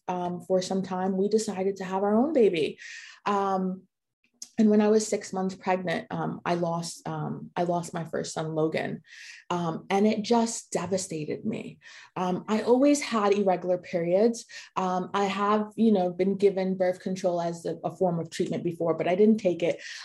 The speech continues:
I never, I never really understood much about this hormonal imbalance that I had.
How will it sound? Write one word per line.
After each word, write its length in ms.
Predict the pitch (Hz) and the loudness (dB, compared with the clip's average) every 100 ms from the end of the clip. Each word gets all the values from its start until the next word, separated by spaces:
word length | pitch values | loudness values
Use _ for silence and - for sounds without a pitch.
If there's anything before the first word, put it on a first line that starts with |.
| - | 0
I 100 | 233 | 4
never, 640 | 262 285 330 311 247 - - | 6 6 4 4 2 -6 -4
I 100 | 240 | 0
never 300 | 262 294 311 | 2 2 0
really 280 | 277 269 240 | 4 4 4
understood 840 | 226 214 214 - 226 233 214 208 - - - | 4 2 -2 -4 2 4 4 0 -8 -10 2
much 440 | 214 202 - - | 4 4 2 -2
about 400 | 214 202 190 175 - | 0 2 2 0 -6
this 280 | 185 196 - | -2 -2 -2
hormonal 440 | 202 190 185 190 | -4 -2 -2 -2
imbalance 480 | 185 170 175 185 185 | -2 -2 -4 -4 -2
that 120 | 185 | -2
I 60 | 175 | -2
had. 400 | 175 180 180 | -2 0 0